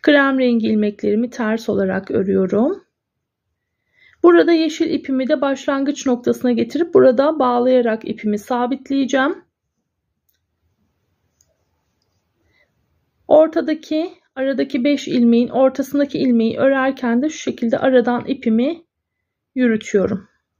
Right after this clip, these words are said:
Bakın. Şu şekilde aynı anda alarak ipimi de yürütüyorum ve tekrar bir, iki ilmeğimi ters olarak ördüm. Bir, iki,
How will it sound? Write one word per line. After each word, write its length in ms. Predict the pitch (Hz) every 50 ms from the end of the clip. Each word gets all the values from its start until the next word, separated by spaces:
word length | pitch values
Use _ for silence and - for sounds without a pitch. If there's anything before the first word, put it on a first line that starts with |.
| _ _ _ _ _ _ _
Bakın. 280 | - - - - 180 - _ _ _ _ _ _ _ _ _ _ _ _ _ _ _ _ _ _ _ _ _ _ _ _ _ _ _ _ _ _ _ _ _ _ _
Şu 80 | - -
şekilde 840 | - 233 214 233 - 208 202 196 190 190 208 202 226 240 285 349 - - _ _ _ _ _ _ _ _ _ _ _ _ _ _ _ _ _ _ _ _ _ _
aynı 360 | - - 262 254 254 233 233 -
anda 300 | - 220 214 208 214 -
alarak 480 | - 262 262 247 233 240 269 294 302 - -
ipimi 360 | - - - 240 220 220 196
de 320 | 254 269 320 339 330 - _ _ _ _ _ _ _ _
yürütüyorum 680 | 262 262 247 233 233 233 - - 214 196 190 202 202 196
ve 120 | 262 269 262
tekrar 580 | - 294 277 262 - - 226 220 233 247 247
bir, 520 | 233 226 233 247 262 254 - - - _ _ _ _ _ _ _ _ _ _ _ _ _ _ _ -
iki 240 | 254 247 254 - -
ilmeğimi 840 | 240 226 214 208 202 202 202 202 202 202 214 240 285 320 330 330 _ _ _ _ _ _ _ _ _
ters 360 | - 269 254 240 233 233 -
olarak 440 | 220 208 196 190 190 190 196 202 -
ördüm. 640 | - 202 196 196 196 196 214 220 247 294 339 330 - _ _ _ _ _ _ _ _ _ _ _ _ _ _ _
Bir, 720 | 233 214 214 214 214 226 247 294 302 - - - - - _ _ _ _ _ _
iki, 480 | 226 214 - - - - 190 190 185